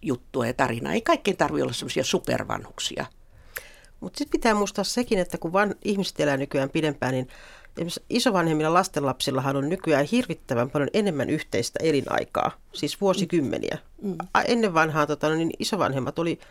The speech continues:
Speaker 2: kuollut viimeistään siinä kohtaa, kun ihminen oli kaksikymppinen. Et, niin se myös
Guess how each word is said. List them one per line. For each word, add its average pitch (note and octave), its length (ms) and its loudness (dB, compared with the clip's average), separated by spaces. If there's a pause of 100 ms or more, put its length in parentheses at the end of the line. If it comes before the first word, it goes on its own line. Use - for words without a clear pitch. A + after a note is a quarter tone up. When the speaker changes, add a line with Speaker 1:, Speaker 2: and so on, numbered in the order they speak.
(340)
Speaker 2:
kuollut G3 340 4
viimeistään G3 440 2
siinä F#3+ 220 2
kohtaa, F3 320 -4
kun F3 120 -2
ihminen F#3 160 0
oli F3 80 -2
kaksikymppinen. - 680 -4 (100)
Et, - 180 -18 (380)
niin D#3 240 2 (180)
se B3 180 6
myös F#3 340 4